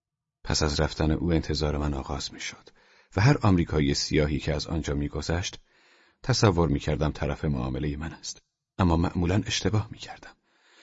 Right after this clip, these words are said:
به نظر من همه سیاه پوستا شبیه یکدیگر بودند و خیلی زود پی بردم که نمی‌توانم آنها را از یکدیگر تشخیص بدهم.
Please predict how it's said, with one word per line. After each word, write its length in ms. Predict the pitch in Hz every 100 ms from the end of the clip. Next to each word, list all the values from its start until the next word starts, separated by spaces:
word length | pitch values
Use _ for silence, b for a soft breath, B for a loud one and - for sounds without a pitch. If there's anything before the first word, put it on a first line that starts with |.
| b b
به 80 | 104
نظر 320 | 107 104 107
من 200 | 110 117
همه 300 | 104 117 131
سیاه 340 | 107 - 87 -
پوستا 320 | 80 - 85
شبیه 380 | - 76 82 78
یکدیگر 480 | 73 - 76 87
بودند 380 | - - - - - b b b b 69
و 60 |
خیلی 280 | - 85 78
زود 280 | 71 87 80
پی 200 | - 78
بردم 340 | 73 69 73
که 140 | - 78
نمی‌توانم 600 | 87 76 78 69 71 69
آنها 260 | 71 -
را 100 | 73
از 140 | 69 -
یکدیگر 420 | 69 73 67 71
تشخیص 520 | - 76 - 85 76
بدهم. 480 | - - - - _